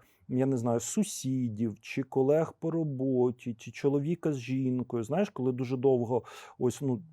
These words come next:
якесь, ну, справді щось от, от в сім'ї щось сталося,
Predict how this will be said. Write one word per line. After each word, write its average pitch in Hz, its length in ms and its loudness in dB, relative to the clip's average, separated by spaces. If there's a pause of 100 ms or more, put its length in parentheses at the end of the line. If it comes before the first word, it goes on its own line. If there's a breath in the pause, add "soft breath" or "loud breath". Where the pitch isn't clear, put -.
(160)
якесь, 131 440 0
ну, 139 60 0
справді 123 400 6
щось - 280 -4
от, - 160 -10
от 113 140 -4
в - 60 -16
сім'ї 139 320 0
щось 113 200 -4
сталося, 240 540 4